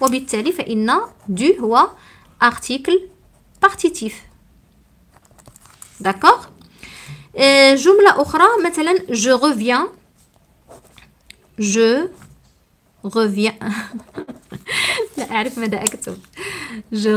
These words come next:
reviens. Je reviens du café. Du café. عدت من المقهى. عدت من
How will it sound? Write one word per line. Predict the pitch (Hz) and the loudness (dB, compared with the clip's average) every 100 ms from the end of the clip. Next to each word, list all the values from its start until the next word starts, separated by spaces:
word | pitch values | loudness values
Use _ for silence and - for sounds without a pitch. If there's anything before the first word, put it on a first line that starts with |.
| 208 | 2
reviens. | 294 247 226 233 339 392 _ _ _ _ _ _ _ _ _ _ _ _ _ _ _ _ _ _ _ - | 0 0 -2 -2 -4 -8 _ _ _ _ _ _ _ _ _ _ _ _ _ _ _ _ _ _ _ -14
Je | 196 214 | -4 -2
reviens | 214 214 202 202 220 294 392 - _ _ _ _ _ _ _ _ _ _ 202 | -2 -2 -4 -2 -2 -2 -6 -12 _ _ _ _ _ _ _ _ _ _ -10
du | 175 233 262 330 415 - _ _ - | -4 0 2 2 0 -6 _ _ 0
café. | 285 - 208 175 - _ _ _ _ _ _ _ _ - _ _ - - 208 | 0 0 -6 -6 -12 _ _ _ _ _ _ _ _ -20 _ _ -18 -12 -6
Du | 208 240 | -4 -4
café. | 233 214 - 151 - _ _ _ - | -8 -10 -10 -12 -14 _ _ _ -4
عدت | 214 220 - 226 | 0 0 -2 -4
من | 247 285 233 | -2 -2 -2
المقهى. | 240 247 226 226 185 185 175 - - | 0 2 2 0 -2 -2 -2 -6 -12
عدت | 202 208 180 180 311 415 220 | -4 -4 -4 -4 -4 -4 -2
من | 214 | 0